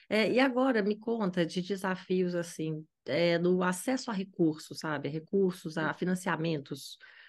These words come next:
Speaker 1: sabe?
Speaker 2: Uhum.
Speaker 1: Que, que as empreendedoras negras enfrentam. Sabe? Como que a Preta Hub auxilia nessa parte?
Speaker 2: A gente, é, tem feito,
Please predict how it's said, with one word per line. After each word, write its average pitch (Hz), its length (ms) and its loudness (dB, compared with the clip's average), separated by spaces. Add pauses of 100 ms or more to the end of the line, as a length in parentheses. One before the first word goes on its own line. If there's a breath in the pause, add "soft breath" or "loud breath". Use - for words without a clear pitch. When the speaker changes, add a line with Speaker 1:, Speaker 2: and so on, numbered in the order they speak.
(180 loud breath)
Speaker 1:
sabe? 156 280 0
Speaker 2:
Uhum. - 20 -12
Speaker 1:
Que, 165 220 0
que - 160 -2
as 160 120 0
empreendedoras 170 640 2
negras 156 540 2 (280)
enfrentam. 135 760 -2 (480 loud breath)
Sabe? 170 220 0
Como 277 220 4
que - 80 0
a 185 60 2
Preta 160 360 0
Hub 160 440 0
auxilia 165 520 0
nessa 156 220 -6
parte? 131 520 -6 (1900)
Speaker 2:
A 220 140 0
gente, 254 500 2 (1040)
é, 175 800 2 (180)
tem 269 240 4
feito, 202 500 0